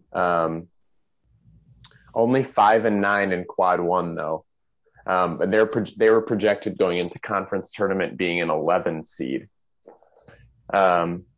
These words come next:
and that team, drum roll, ladies and gentlemen, is Michigan.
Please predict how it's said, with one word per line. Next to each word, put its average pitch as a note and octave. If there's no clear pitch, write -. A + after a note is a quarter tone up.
and F#2+
that A#2
team, A#2
drum G#2+
roll, G#2
ladies G#2
and G2
gentlemen, F#2+
is E2
Michigan. D#2+